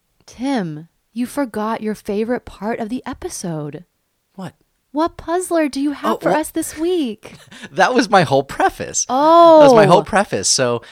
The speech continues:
Speaker 2: I'm gonna do
Speaker 1: My
Speaker 2: a little, I'm giving you some context to set you up for our puzzler. I
Speaker 1: Gotcha,
Speaker 2: know we get a little
Speaker 1: gotcha.
Speaker 2: wordy, but I, I promise there's a point to this.
Speaker 1: I, I totally, I support you.
Speaker 2: <laughs>
Speaker 1: I fully support you.
Speaker 2: Thank you.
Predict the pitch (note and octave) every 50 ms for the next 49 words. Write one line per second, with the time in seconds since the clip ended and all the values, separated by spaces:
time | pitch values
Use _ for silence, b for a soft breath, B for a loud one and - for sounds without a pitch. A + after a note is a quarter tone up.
0 | B B - C#3 D3 D3 D3 F3 - - F3 C#3+ - - - C#3+ C#3 D#3 F#3 G3+
1 | A3 A3 - - E3 C#3+ - - D3 D#3+ E3 E3+ F3 - - A#2 G2+ - - -
2 | A#2 - - - C3+ B2 - - A2 G#2+ A2+ B2+ D3+ D3 - - G#2+ F#2+ D#2 F#2+
3 | G2 - E3+ - A2 G2 F2 E2+ E2 F#2 G2 A#2 A#2+ A#2+ B2 C#3+ C#3+ C#3 D3 D3+
4 | D#3 C#3+ C3 C3 A2+ G#2+ F#2+ G2 F#2+ F2 G#2 F#2 F#2 G2 F#2 B B B B B
5 | - - - - F3+ F3 F3 E3 B2+ - - G#2+ G2+ G#2+ - - - C#3+ C3+ C3+
6 | B2+ - - E2+ B1+ A#1 - - - - F#3+ F#3+ F#3+ G3 - F#3+ F#3 - - -
7 | G3+ F#3+ F#3+ F#3+ F#3+ F#3+ - - F3+ - - F#3 - - F3+ E3+ E3 A2 D#3 D3
8 | C#3+ C#3+ - E3 E3+ - - A#3+ G#3+ G#3+ A3 A3 - A3+ G#3 - G3 E3 D#3 D3+
9 | D3 C3+ C3 C#3 - G#2+ G2+ F#2+ - E2+ D#2+